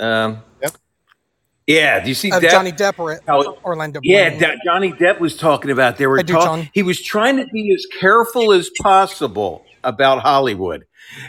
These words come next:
Speaker 1: And he said, "I have no regard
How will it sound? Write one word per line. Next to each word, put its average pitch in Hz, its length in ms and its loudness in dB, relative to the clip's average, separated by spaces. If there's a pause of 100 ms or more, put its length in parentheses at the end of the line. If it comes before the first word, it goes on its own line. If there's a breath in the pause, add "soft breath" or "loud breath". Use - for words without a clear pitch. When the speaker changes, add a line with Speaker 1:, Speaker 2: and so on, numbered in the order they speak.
Speaker 1:
And 143 420 2 (580)
he 180 260 -6
said, 170 320 2
"I 160 160 4
have 170 520 0
no 143 1600 2
regard 110 1160 0